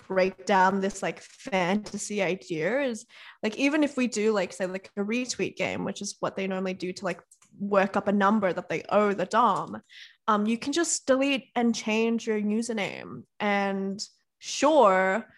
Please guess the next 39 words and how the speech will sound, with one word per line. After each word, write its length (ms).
um, 560
and, 280
and 200
then 140
it's 200
like 360
the 80
dom, 420
it's 180
just 160
the 80
idea 220
that 100
the 80
dom 240
is 120
not 260
really 260
in 100
control, 340
and 200
the 40
dom 260
isn't 320
really 320
in 140
control 480
in, 340
in 400
scenes 460
like 240
that, 160
especially 680
from 580
predatory 1000
men 300
who 160
know 300
that 340